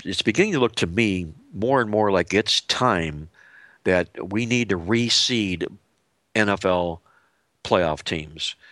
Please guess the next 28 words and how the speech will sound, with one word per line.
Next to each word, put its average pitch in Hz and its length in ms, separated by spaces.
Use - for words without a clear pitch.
You 101 100
take 135 200
a 98 60
look 117 180
at - 80
what's 104 180
going 98 340
on 101 280
inside 95 540
the 87 200
N 104 240
F 98 200
C 87 340
South 110 440
Division, 98 420
and 85 120
it's 80 160
really 117 340
a 90 120
disgrace. 82 640
You're 101 120
gonna 107 160
find 95 340
neither 131 300
team, 90 440
that 90 180
being 92 200
Atlanta 101 500